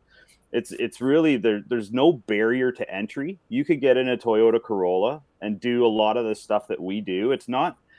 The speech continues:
I know you mentioned earlier the, the own the trail thing. A lot of the trips we do, we don't even leave the gravel, you know, 'cause it's really, we wanna check out this waterfall or we wanna check out this cool restaurant. So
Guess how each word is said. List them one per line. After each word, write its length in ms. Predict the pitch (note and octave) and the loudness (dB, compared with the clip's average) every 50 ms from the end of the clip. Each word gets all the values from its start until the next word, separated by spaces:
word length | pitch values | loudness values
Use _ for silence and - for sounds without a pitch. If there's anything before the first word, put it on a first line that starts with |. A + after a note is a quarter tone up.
| _ _ - | _ _ -6
I 60 | A#2 | -2
know 100 | B2+ C3+ | 0 0
you 140 | C#3 C3 B2 | 0 2 2
mentioned 380 | B2 B2+ B2 - - A2 G2+ G#2 | 0 -2 -2 -4 -6 -4 0 2
earlier 460 | G#2+ A2+ A#2 A2+ G#2+ G#2 G2+ G2 F#2 | 2 2 2 2 2 0 0 -2 -2
the, 340 | F#2 F#2+ F#2 F2+ F2+ F2 - _ | -2 -2 0 0 -2 -4 -6 _
the 220 | G2 G2+ G2 - - _ | -4 -4 -4 -4 -4 _
own 200 | A2 A#2 A#2+ A#2+ | -2 -2 0 -2
the 80 | A2 F#2+ | -4 -6
trail 460 | - - - B2 A#2 B2 C#3 D3 D3 | -8 -6 -2 0 2 2 2 2 0
thing. 480 | - - F#2+ F2+ F2 E2+ E2+ E2+ E2 - _ _ _ _ _ _ _ _ _ - | -2 -4 -6 -6 -4 -6 -8 -12 -14 -18 _ _ _ _ _ _ _ _ _ -4
A 20 | G#2+ | 0
lot 140 | A#2+ C#3+ F3+ | 2 4 4
of 80 | E3+ | 4
the 40 | C3+ | 2
trips 280 | - - C3+ B2+ - - | 2 -2 -4 -4 -2 -4
we 120 | A2+ A2 | -4 -2
do, 200 | F#2+ A#2 C3+ D3 | 0 0 0 0
we 80 | A#2+ G2 | 0 -2
don't 200 | G2 A2 B2 B2 | -2 -2 -2 -2
even 180 | A2 G2+ F#2+ G2 | -4 -4 -4 -4
leave 180 | G#2 A2 F#2 | -4 -6 -6
the 80 | - D#2 | -8 -10
gravel, 540 | - E2+ E2 F#2 G2 G2+ E2+ - - - _ _ _ _ _ _ _ _ _ _ | -8 -6 -2 -2 -2 -2 -2 -4 -12 -14 _ _ _ _ _ _ _ _ _ _
you 100 | F2 F2+ | -10 -8
know, 160 | F#2 F#2 G2 | -6 -6 -6
'cause 180 | - - A#2 G#2 | -6 -6 -4 -4
it's 180 | A2+ G#2+ - G#2+ | -4 -4 -2 0
really, 320 | A#2 A#2+ B2 A#2 A2+ A2 | 2 2 4 2 2 0
we 100 | G#2+ G#2+ | 0 -2
wanna 240 | G#2 A2 A2 A2 G2+ | -2 -2 -4 -4 -6
check 240 | - A#2 G#2+ - A#2 | -6 -8 -8 -6 -6
out 140 | G#2+ - | -6 -6
this 180 | - G2+ - G2 | -8 -12 -10 -6
waterfall 800 | G2+ G#2+ A2 A#2 A#2+ A2+ G2+ - - G2 F#2 F2 F2 E2+ E2+ F2 | 0 2 2 2 2 2 -2 -4 -6 -6 -4 -2 -2 -2 -4 -4
or 80 | E2+ F2+ | -4 -6
we 60 | F#2 F#2+ | -6 -6
wanna 240 | G#2+ G#2+ G#2+ G2+ | -4 -6 -6 -6
check 240 | - - A2 G2+ - G#2 | -6 -6 -8 -6 -6 -8
out 140 | F#2+ - | -10 -10
this 160 | - F#2 - - | -12 -16 -16 -16
cool 320 | _ - G#2 F#2+ F#2+ F#2 | _ -8 -8 -6 -4 -2
restaurant. 720 | F#2+ G2+ A2 - - - F#2+ F2+ E2+ D#2+ D2+ C#2 C2 - _ | 0 0 -2 -2 -6 -10 -8 -8 -6 -8 -8 -12 -14 -20 _
So 360 | _ - G#2+ G2+ F#2+ E2 - | _ -6 -4 -2 -2 -4 -6